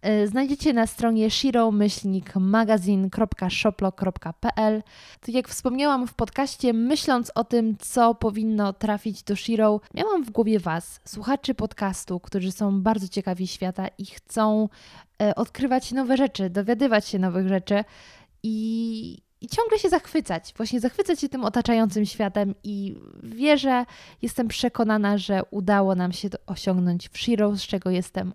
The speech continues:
ogromnie dumna, jestem ogromnie dumna z dziewczyn. I już nie mogę doczekać się waszych opinii, także koniecznie dajcie znać, jak wam się podoba Shiro Magazine i czy obok podcastu radioaktywnego, podcastu zmacznego,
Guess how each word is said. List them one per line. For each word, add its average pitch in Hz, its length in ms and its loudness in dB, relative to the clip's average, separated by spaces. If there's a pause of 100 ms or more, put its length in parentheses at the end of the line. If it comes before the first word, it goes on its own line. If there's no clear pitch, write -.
ogromnie 196 600 2
dumna, 190 400 0
jestem 185 480 -4
ogromnie 208 600 2
dumna 196 340 2
z 175 100 -4
dziewczyn. 208 440 -4 (680)
I 214 60 -4
już 240 240 0
nie 247 80 -2
mogę 233 240 2
doczekać 208 440 -2
się 196 260 -2
waszych 196 380 0
opinii, 220 420 0
także 185 340 -2
koniecznie 214 680 0
dajcie 202 420 2
znać, 190 340 0
jak 196 240 4
wam 190 180 4
się 190 160 -2
podoba 175 460 -2
Shiro 254 340 2
Magazine 226 600 0 (520)
i - 100 -4 (140)
czy 240 380 2 (100)
obok 190 500 0 (240)
podcastu 202 500 0
radioaktywnego, 214 840 2
podcastu 180 600 -10
zmacznego, 196 840 0